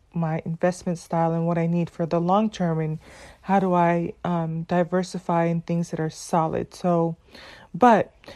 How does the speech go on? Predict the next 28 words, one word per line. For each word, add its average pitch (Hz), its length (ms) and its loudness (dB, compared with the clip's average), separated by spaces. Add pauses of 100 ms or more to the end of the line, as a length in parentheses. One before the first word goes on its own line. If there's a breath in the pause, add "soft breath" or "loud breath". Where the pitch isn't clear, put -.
so 208 480 4
I 196 120 0
say 240 160 2
all 254 160 4
that 233 160 0
to 196 100 -6
say, 175 440 0 (140)
I 185 200 2
have 202 320 0
been 180 200 -2
just 170 220 -4
really 185 380 -2
focused 170 540 -6
on 165 180 -4
what's 170 180 -4
going 180 260 -2
on 165 240 -2
with 165 200 -2 (160)
the, 160 480 -4 (140)
that's - 180 -4
my 196 100 4
fur 170 240 -2
baby. 165 480 -4 (480 loud breath)
And 269 140 2
it's 330 120 -2
so 277 220 2
funny 208 460 0
because 190 560 -2